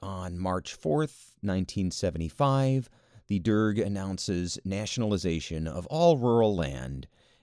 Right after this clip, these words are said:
and its redistribution to the peasantry. And the land reform does win the Marxists a lot of support,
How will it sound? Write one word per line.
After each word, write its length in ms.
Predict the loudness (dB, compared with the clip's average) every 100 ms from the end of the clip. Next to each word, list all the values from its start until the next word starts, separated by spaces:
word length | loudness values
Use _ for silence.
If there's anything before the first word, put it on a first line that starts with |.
| _
and 440 | -4 -2 0 -2 -4
its 420 | -4 -6 -6 -8 0
redistribution 1080 | 2 4 2 2 -2 2 0 0 -2 -2
to 100 | -4
the 120 | -8
peasantry. 760 | -8 -8 -6 -8 -12 -14 -16 -20 _ _ _ _ _ _ _ _ _ -4
And 340 | 2 4 2 4
the 160 | 4
land 460 | 6 4 2 0 4
reform 720 | 4 4 0 0 0 -2 0 2
does 420 | 4 2 0 2
win 460 | 6 8 8 4
the 280 | 4 4 4
Marxists 760 | 4 0 -2 -4 -4 -4 -6 -6
a 120 | -4
lot 240 | -2 0 2
of 100 | 2
support, 800 | 0 -4 -2 2 2 0 -12